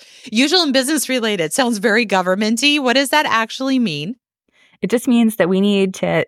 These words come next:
Speaker 2: be thinking about every expense. Does it promote, further my business in some way? Was it a requirement of my business? Versus,
Speaker 1: Mm-hmm.
Speaker 2: is it a convenience thing, right? So if I'm out to meet with a client and,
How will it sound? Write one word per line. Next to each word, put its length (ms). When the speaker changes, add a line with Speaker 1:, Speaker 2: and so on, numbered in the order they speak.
Speaker 2:
be 100
thinking 300
about 180
every 260
expense. 480
Does 280
it 220
promote, 580
further 580
my 220
business 420
in 80
some 260
way? 200
Was 240
it 80
a 80
requirement 640
of 60
my 140
business? 360
Versus, 520
Speaker 1:
Mm-hmm. 540
Speaker 2:
is 80
it 80
a 60
convenience 760
thing, 180
right? 300
So 240
if 100
I'm 220
out 360
to 120
meet 140
with 120
a 40
client 500
and, 540